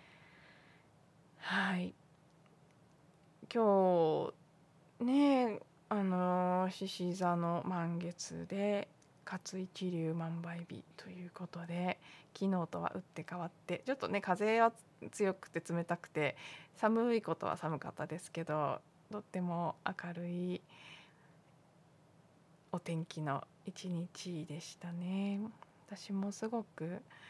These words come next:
あの、ね、友人と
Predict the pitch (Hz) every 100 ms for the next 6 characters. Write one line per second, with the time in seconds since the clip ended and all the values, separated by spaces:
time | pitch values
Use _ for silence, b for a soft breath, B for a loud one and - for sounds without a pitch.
0 | B B B B B B - 185 165 160
1 | 165 165 165 170 180 - - - 185 -
2 | - - - - - - - - - -
3 | - - - 196 185 180 170 165 170 -
4 | 175